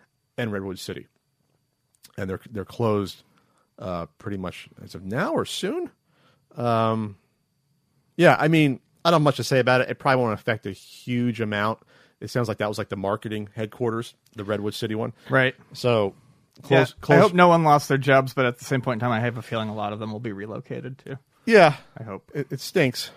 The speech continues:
Speaker 1: but I don't think it's gonna, it's not gonna really affect any games coming out or anything like that. Um, it sounds,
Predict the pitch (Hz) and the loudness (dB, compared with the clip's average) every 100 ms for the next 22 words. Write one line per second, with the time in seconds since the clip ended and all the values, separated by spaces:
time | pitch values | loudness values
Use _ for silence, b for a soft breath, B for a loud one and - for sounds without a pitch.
0 | - 127 120 131 120 131 113 - 117 107 | -2 0 2 0 0 -4 -6 -4 -2 -2
1 | 87 101 - 104 - 120 107 104 95 - | -4 -10 -14 -14 -8 -6 -4 -4 -4 -4
2 | 101 - _ _ _ _ 110 101 95 98 | -4 -6 _ _ _ _ -10 -8 -8 -8
3 | 95 87 104 95 92 90 92 95 90 87 | -10 -10 -12 -10 -8 -8 -10 -10 -12 -12
4 | - 90 85 - _ _ _ _ - 101 | -8 -6 -6 -10 _ _ _ _ -10 -6
5 | 90 87 87 90 - _ _ _ _ _ | -4 -4 -6 -8 -12 _ _ _ _ _
6 | _ _ _ _ _ _ _ _ _ _ | _ _ _ _ _ _ _ _ _ _
7 | 107 - 104 98 | -10 -4 -4 -4